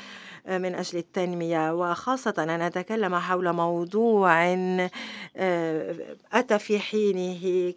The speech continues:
كتسخير العلوم والتكنولوجيا والابتكار لتوسع الحضاري المستدام بعد الجائحة. إن أزمة مهيلة خضت العالم، وكانت قد ضربت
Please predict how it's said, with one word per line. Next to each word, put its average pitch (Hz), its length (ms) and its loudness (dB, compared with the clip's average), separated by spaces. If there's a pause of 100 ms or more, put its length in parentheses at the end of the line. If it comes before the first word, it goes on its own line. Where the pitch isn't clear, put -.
كتسخير 180 1600 -2
العلوم 165 340 0
والتكنولوجيا 170 680 -4
والابتكار 202 800 -2
لتوسع 247 1080 0
الحضاري 202 720 0
المستدام 170 720 -4
بعد 165 260 2
الجائحة. 147 640 -6 (880)
إن 262 280 4
أزمة 208 1200 0
مهيلة 190 760 -2
خضت 254 520 -2
العالم، 156 1200 -2 (400)
وكانت 202 1080 2
قد 185 200 -4
ضربت 190 600 -2